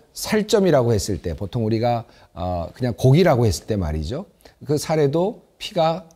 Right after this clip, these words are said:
있지 않느냐. 이런 이야기죠. 그러니까, 어, 우리가 몸만 먹는다고 하지만 몸에서 피를 다 빼고 먹는 것이 아니고,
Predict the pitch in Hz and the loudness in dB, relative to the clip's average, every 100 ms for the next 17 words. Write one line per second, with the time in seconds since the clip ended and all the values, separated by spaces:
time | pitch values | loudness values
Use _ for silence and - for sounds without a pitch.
0 | _ - 104 - 101 90 90 80 87 104 | _ -6 -4 -2 0 0 0 0 -2 -2
1 | 85 76 _ _ _ - 131 170 170 123 | -4 -8 _ _ _ -2 2 2 2 2
2 | 104 92 85 80 80 71 - _ 120 127 | 2 0 -2 -4 -6 -8 -14 _ -6 -4
3 | 135 147 143 - - - 92 95 110 135 | 0 -2 -4 -14 -20 -10 -6 -2 0 2
4 | 160 123 135 180 196 175 165 165 143 127 | 2 4 4 6 4 4 4 4 4 4
5 | 110 92 110 156 123 85 - - 113 143 | 2 0 0 0 0 -4 -10 0 4 4
6 | 147 156 139 - 165 - - 139 220 196 | 4 2 0 0 -2 -2 -6 -2 2 4
7 | 175 143 123 117 143 90 92 87 92 107 | 4 4 2 0 -2 -4 -4 -4 -2 -4